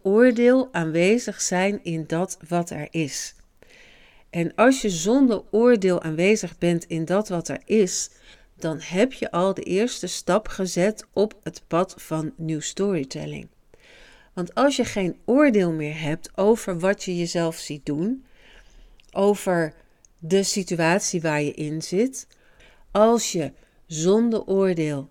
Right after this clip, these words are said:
naar jezelf kunt kijken, dan kun je ook zonder oordeel naar de situatie kijken. Dan kun je ook met een beetje oefening zonder oordeel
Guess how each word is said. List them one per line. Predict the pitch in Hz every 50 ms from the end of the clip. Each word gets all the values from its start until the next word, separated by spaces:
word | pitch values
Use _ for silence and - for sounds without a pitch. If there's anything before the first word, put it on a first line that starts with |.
| _ -
naar | 165 170 180 196 202
jezelf | 196 190 190 - 165 156 156 151 -
kunt | - - 156 151 -
kijken, | - 160 156 147 143 147 - - 156 - - _ _ _ _ _ _ _ _ _ _ _ _ _ _ _
dan | - 165 160 160 151 - _
kun | - 226 247 262 269 254
je | 226 196 - -
ook | - 185 190 214 226 - -
zonder | - - 208 214 233 226 190 170 - -
oordeel | - 185 196 214 220 185 170 160 165 180 208 220 - - - - - -
naar | 165 170 175 180 180 185 196 214 214
de | - 175 170
situatie | 160 - - 175 165 - 151 139 151 165 175 180 175 - 170 -
kijken. | - - 151 147 151 - - - - _ - -
Dan | - 151 147 156 -
kun | - 196 214 247 262 247
je | 247 233 - - _ _
ook | - 175 175 185 233 269 262 - - - _ _ _ _ _ _ _
met | 147 143 -
een | 196 208
beetje | 220 226 233 - - -
oefening | 220 214 - - - 185 180 180 196 - -
zonder | - 175 - 208 240 247 240 226 - - -
oordeel | _ 196 196 208 208 196 190 180 180 185 180